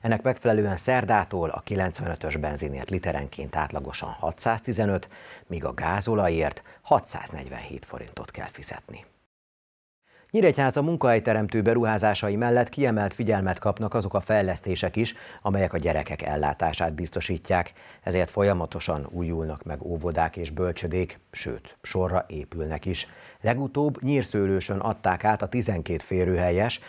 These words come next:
több mint kétszáz négyzetméteres szőlőszem bölcsődét, amely igény szerint később akár újabb csoportszobával lesz bővíthető.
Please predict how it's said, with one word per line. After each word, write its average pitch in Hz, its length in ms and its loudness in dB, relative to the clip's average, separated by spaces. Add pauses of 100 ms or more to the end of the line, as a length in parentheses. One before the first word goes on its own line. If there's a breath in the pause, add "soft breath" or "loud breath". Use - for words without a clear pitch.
(160 loud breath)
több 107 140 -2
mint 107 140 2
kétszáz 90 460 0
négyzetméteres 85 840 -2 (140 soft breath)
szőlőszem 80 920 -2
bölcsődét, 82 800 -2 (460 soft breath)
amely 90 280 0
igény 78 300 -6
szerint 85 300 -2
később 95 580 -2
akár - 460 -6 (120)
újabb 101 300 -2
csoportszobával - 920 -8
lesz - 180 -8
bővíthető. - 720 -12